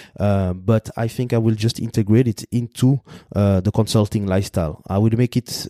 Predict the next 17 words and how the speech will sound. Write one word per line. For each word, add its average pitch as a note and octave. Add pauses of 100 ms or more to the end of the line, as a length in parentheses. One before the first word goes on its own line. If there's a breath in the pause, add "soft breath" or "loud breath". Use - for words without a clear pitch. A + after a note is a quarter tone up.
uh, G2+
very G2
obvious. A#2 (300 loud breath)
Uh, F2+
it -
will G2
be, G2
um, F2 (120)
easily G#2
identifiable G#2+
by G2+
the F#2+
title G#2
that G2
it G2
is G2
a, F2